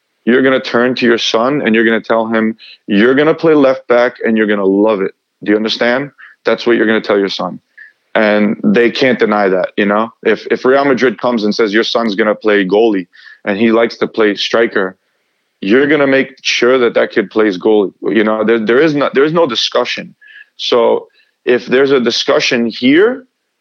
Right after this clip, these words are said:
it's almost like a lack of respect, because why would you say it to us and not to Real Madrid? And I don't, I don't, I don't think that, I don't, I'm not gonna say that I don't think there's a difference, but,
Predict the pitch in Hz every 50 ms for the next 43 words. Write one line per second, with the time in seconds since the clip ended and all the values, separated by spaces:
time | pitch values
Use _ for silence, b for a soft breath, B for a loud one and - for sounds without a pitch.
0 | _ _ _ _ - 117 - - 135 127 127 117 - 123 113 101 110 104 113 113
1 | 113 - 107 98 - - - - - 113 131 151 - - - - - _ _ _
2 | _ _ - - - - _ _ _ _ _ - 101 - - - 110 98 90 -
3 | - - - - _ - 107 104 113 120 117 117 120 120 104 101 107 113 - -
4 | 120 113 113 - - - 104 120 123 - - - 110 104 107 110 - - - 104
5 | 98 101 101 95 95 98 107 104 - - - - _ B B B B B B B
6 | B _ - - 98 98 - - - 104 104 104 104 - 107 107 107 110 107 98
7 | - - 104 107 110 104 - 113 107 98 - 113 104 - - - - - - -
8 | 127 104 110 110 104 110 - 107 107 110 110 - 104 - - 110 104 - - 107
9 | 107 - 113 101 - 110 92 101 92 110 120 110 - 139 135 - - - 110 107
10 | 104